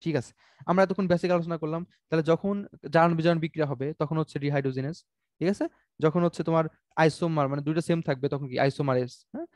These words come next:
যদি কার্বন সংখ্যা আলাদা জায়গায় বসে, তখন কি মিউটেস, ঠিক আছে? এই জিনিসগুলো আমরা শিখলাম। জারণ কি? তো হাইড্রোজেন বাদ দাও, আর বিজারণ কি? হাইড্রোজেন গ্রহণ করা। So আমাদের প্রক্রিয়া হচ্ছে কি? গ্লাইকোলাইসিস না? গ্লাইকোলাইসিস,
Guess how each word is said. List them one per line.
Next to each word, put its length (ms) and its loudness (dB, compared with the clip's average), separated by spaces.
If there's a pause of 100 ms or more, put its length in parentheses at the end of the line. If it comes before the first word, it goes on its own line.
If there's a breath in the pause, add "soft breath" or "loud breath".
(180)
যদি 120 0
কার্বন 340 2
সংখ্যা 280 -2
আলাদা 180 0
জায়গায় 200 2
বসে, 220 -4
তখন 220 -4
কি 180 -8 (100)
মিউটেস, 400 -6
ঠিক 100 -6
আছে? 120 -6
এই 100 0
জিনিসগুলো 260 0
আমরা 100 -2
শিখলাম। 340 -8 (420 soft breath)
জারণ 260 4
কি? 180 -2 (420)
তো 80 0
হাইড্রোজেন 360 0
বাদ 240 2
দাও, 120 2
আর 120 2
বিজারণ 280 -2
কি? 120 -10
হাইড্রোজেন 400 -2 (460)
গ্রহণ 240 -2
করা। 200 -4 (180)
So 120 2
আমাদের 400 4 (260)
প্রক্রিয়া 280 4
হচ্ছে 160 -2
কি? 120 -4
গ্লাইকোলাইসিস 580 2
না? 120 -4 (840)
গ্লাইকোলাইসিস, 1400 0